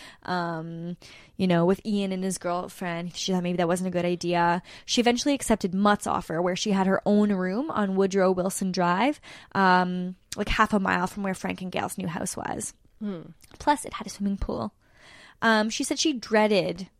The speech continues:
Speaker 1: the day <laughs> on September sixth, nineteen sixty-eight, um, she was answering fan mail, and the desk was literally <laughs> taken out from under her, and she had to move
Speaker 2: Oh.
Speaker 1: out.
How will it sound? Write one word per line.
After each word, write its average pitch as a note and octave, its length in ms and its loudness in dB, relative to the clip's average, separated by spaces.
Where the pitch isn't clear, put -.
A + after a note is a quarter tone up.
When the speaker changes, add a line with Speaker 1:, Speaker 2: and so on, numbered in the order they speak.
Speaker 1:
the G3+ 120 -2
day F#3 460 -2
<laughs> G#3+ 760 -4
on G3+ 140 2
September C4 380 0
sixth, - 380 -2
nineteen G3+ 300 0
sixty-eight, G3 640 -4
um, F#3+ 540 0
she - 140 -4
was G#3 120 0
answering G#3+ 360 -2
fan G3 400 -2
mail, F3 440 -2
and F3+ 360 -2
the F#3+ 80 0
desk F3+ 380 0
was F#3 180 -2
literally F3+ 480 0
<laughs> - 120 6
taken A3 200 0
out - 140 2
from G#3 160 0
under - 220 -6
her, F#3+ 140 -4
and F#3+ 120 -6
she F#3+ 100 -2
had F#3 160 4
to E3+ 60 0
move F3+ 200 -2
Speaker 2:
Oh. - 20 6
Speaker 1:
out. D#3+ 240 4